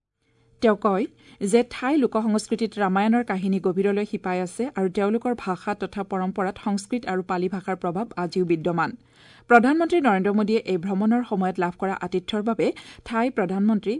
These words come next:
চিনাৱাট্ৰালৈ কৃতজ্ঞতা প্ৰকাশ কৰাৰ লগতে শেহতীয়াকৈ থাইলেণ্ডত অহা ভূমিকম্পত প্ৰাণ হেৰুওৱা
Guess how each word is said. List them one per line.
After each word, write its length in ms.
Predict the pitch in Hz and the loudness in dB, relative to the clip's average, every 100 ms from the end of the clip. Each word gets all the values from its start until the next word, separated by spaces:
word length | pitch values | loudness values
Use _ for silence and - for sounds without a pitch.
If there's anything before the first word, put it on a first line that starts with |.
| 277 | -4
চিনাৱাট্ৰালৈ 840 | - 214 226 233 226 240 233 175 240 _ | 0 2 2 0 -2 -2 0 0 -2 _
কৃতজ্ঞতা 480 | 226 208 214 226 233 226 | -6 -2 0 0 -4 -6
প্ৰকাশ 220 | 180 180 - | -6 -6 -4
কৰাৰ 200 | 185 185 185 | -2 0 0
লগতে 300 | 196 233 208 - - - | -2 -2 -4 -6 -20 -4
শেহতীয়াকৈ 520 | 220 254 285 277 277 - | 0 0 0 -2 -4 -4
থাইলেণ্ডত 440 | 190 180 185 202 - | -4 -2 -2 -2 -6
অহা 140 | 170 180 185 | -6 -6 -2
ভূমিকম্পত 460 | 180 196 214 226 - | -4 -2 -4 -6 -6
প্ৰাণ 140 | 180 170 | -6 -4
হেৰুওৱা 240 | 180 180 | -2 -2